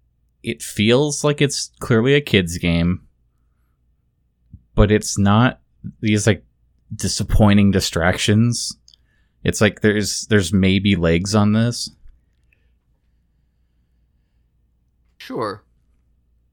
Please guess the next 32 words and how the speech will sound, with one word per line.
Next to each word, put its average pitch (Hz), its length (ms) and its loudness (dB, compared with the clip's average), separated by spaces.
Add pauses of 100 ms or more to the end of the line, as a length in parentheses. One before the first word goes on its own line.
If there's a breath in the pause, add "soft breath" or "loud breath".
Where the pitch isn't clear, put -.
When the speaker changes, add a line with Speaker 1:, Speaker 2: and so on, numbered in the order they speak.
(220)
Speaker 2:
It's 175 140 -6
Speaker 1:
Also 208 160 2
Speaker 2:
kind 185 120 0
of 104 60 2
Speaker 1:
the 85 60 -2
Speaker 2:
a - 20 2
Speaker 1:
roster, 85 600 -2
yeah. 82 300 -2 (500)
Speaker 2:
The, 139 260 -12
the, 147 240 -6
the 139 100 -8
idea 156 380 -6
of, 175 100 -12
like, 143 280 -10 (460)
the - 80 -10
things 226 260 -4
that 220 160 -4
are 196 80 -4
made 160 240 -6
for 165 160 -10
kids, 131 380 -8
but 127 100 -8
adults 107 480 -8
invariably 104 540 -6
play 104 280 -8
them 104 160 -10
or 107 60 -8
get 104 180 -10
involved 104 520 -8
and 107 120 -12
then, 104 200 -14
like, 104 320 -10